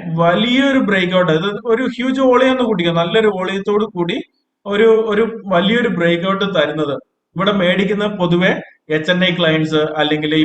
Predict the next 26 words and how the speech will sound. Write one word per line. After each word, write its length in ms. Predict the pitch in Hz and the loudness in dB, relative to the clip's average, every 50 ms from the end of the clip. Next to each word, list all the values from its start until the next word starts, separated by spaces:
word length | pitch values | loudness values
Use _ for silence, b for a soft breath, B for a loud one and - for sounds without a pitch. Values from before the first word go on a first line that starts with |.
| 156 | 2
പറയുന്ന 260 | 156 151 147 151 151 147 139 135 143 | 0 -2 -2 -2 -4 -4 -4 -4 -4
ഫോറിൻ 280 | 151 151 156 160 160 156 - - 165 | -2 0 0 0 0 -2 -4 -6 -8
ഇൻസ്റ്റിറ്റ്യൂഷണൽ 440 | 160 147 - 175 170 160 175 165 156 151 | -8 -8 -6 -6 -6 -4 -2 -2 -2 -2
ഇൻവെസ്റ്റേഴ്സ്, 540 | 147 151 147 147 - 156 151 147 151 156 147 151 151 - - _ 143 135 | -4 -4 -6 -4 -2 -2 -2 0 -2 -4 -4 -4 -6 -10 -16 _ -14 -8
എഫ് 120 | - 156 147 | -4 -4 -2
ഐ 40 | 143 147 143 147 | -2 0 -2 -2
ഐ 40 | 143 143 143 143 - _ _ _ _ _ 143 | -2 -4 -6 -12 -18 _ _ _ _ _ -6
അല്ലെങ്കിൽ 260 | 143 151 156 156 156 147 | -2 0 0 0 0 0
ഡി 80 | 151 156 151 151 | 2 2 2 2
ഐ 40 | 147 147 143 | 2 0 -2
ഐ, 40 | 147 147 147 - - _ _ | -4 -6 -12 -14 -20 _ _
ഇതുപോലത്തെ 300 | 170 190 208 208 208 226 202 190 180 180 | -4 -2 -2 0 0 -2 -4 -2 -4 -4
വലിയ 220 | 190 208 233 247 247 240 | -2 -2 0 0 0 0
ഇൻസ്റ്റിറ്റ്യൂഷൻസ് 500 | 202 - - 233 220 185 220 226 214 214 | -2 -2 -2 -2 -2 -2 -2 -2 0 0
ആയിരിക്കും 220 | 208 185 180 185 185 | 0 0 0 -2 -2
മേടിക്കുന്നത്. 280 | 175 156 160 156 160 160 | -2 0 0 0 0 0
അതുകൊണ്ടാണ് 380 | 185 202 202 208 202 202 233 269 - - _ _ _ _ _ - 147 | -2 0 0 2 2 2 0 -2 -6 -14 _ _ _ _ _ -2 2
വലിയൊരു 600 | 147 156 165 196 214 233 233 254 285 277 269 262 240 220 | 2 2 2 2 0 0 0 2 4 4 4 6 4 4
വോളിയത്തോട് 440 | 202 196 202 202 196 208 202 202 202 202 190 | 2 2 2 0 2 2 2 0 0 0 0
കൂടി 180 | 175 170 - - - - - _ _ _ _ 165 | -2 -2 -2 -4 -6 -10 -16 _ _ _ _ -2
വലിയൊരു 460 | 160 165 190 190 196 226 240 233 220 196 180 | 0 0 0 0 0 2 2 2 2 2 2
ബ്രേക്ക്ഔട്ട് 420 | 180 175 175 165 170 170 170 170 170 156 | 2 2 2 2 2 2 2 2 2 0
കാണുന്നത്. 260 | 147 143 143 143 143 143 | 0 -2 -4 -6 -8 -6
ഇത്രയും 260 | - 170 190 196 185 170 | -2 0 0 0 0 0
വലിയ 200 | 165 175 185 196 180 175 | 0 0 0 0 0 2
ക്യാൻഡിൽസ്, 420 | 160 156 160 160 160 156 - | 0 0 0 -2 -4 -2 -2